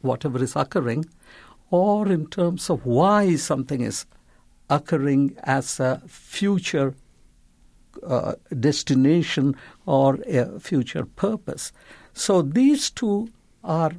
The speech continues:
very different questions, it seems, to our interpretations. And that needs to be, de-, and both questions are relevant, interesting, uh, except that,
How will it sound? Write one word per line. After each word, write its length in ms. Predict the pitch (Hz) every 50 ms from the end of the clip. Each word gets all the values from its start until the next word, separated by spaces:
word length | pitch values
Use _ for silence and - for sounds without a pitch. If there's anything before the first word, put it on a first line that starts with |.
| 185 180
very 280 | 151 185 220 208 202
different 520 | 147 131 147 277 269 - 285 247 180 135 -
questions, 680 | - - - - - - - - 139 127 123 - -
it 100 | 156 -
seems, 280 | - - 156 135 139 -
to 160 | - 156 135
our 100 | 120 113
interpretations. 1120 | 226 202 151 156 - - - - 175 - - - 180 175 160 - - - - - - - - _ _ _ _ _ _ _ _ _ _ _ - - - - - - - - - - - - - - - _ _ _ _ _ _ _ _ _ _ _ _ _ _ _ _ _ _ _ _ _ _ - 196 214 - _ _ -
And 300 | 165 151 151 151 170 - -
that 680 | 151 123 202 220 233 247 240 - - - - - - 202 - _ _ _ _ _ _ - 381 392 -
needs 380 | 202 185 220 247 254 226 - -
to 80 | - 190
be, 120 | 160 175
de-, 160 | 151 165 180
and 160 | - 156 160 151
both 220 | 196 233 233 226
questions 500 | - - 180 156 - - 147 147 147 - - - -
are 160 | 139 135 135 123
relevant, 720 | - - 170 117 113 123 131 139 143 156 196 220 226 220 -
interesting, 960 | - - 143 127 139 - - - - - - - - 147 170 220 247 247 - - - _ _ _ _ _ _ _ _ _ _ -
uh, 200 | 156 139 139 143 -
except 760 | - 143 135 135 - - - 254 208 - - - - 165 151
that, 320 | 127 143 143 131 131 -